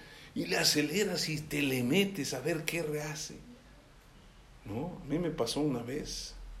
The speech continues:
Fui a predicar a un lugar y me dijeron, "Oye, ¿nos sigues? Porque vamos a ir a comer". "Sí,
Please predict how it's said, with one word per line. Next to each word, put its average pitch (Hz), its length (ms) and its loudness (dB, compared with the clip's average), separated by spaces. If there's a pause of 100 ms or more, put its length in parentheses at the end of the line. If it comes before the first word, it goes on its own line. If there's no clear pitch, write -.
Fui 139 140 2
a 165 140 4
predicar 127 420 0
a 139 60 4
un 139 160 4
lugar 170 420 2 (760)
y 101 60 -4
me 120 120 2
dijeron, 143 380 2
"Oye, 165 500 0
¿nos 117 200 2
sigues? 190 380 0
Porque - 220 -4
vamos 156 180 0
a - 40 -8
ir 170 80 0
a 151 100 -2
comer". 156 220 0
"Sí, 233 280 2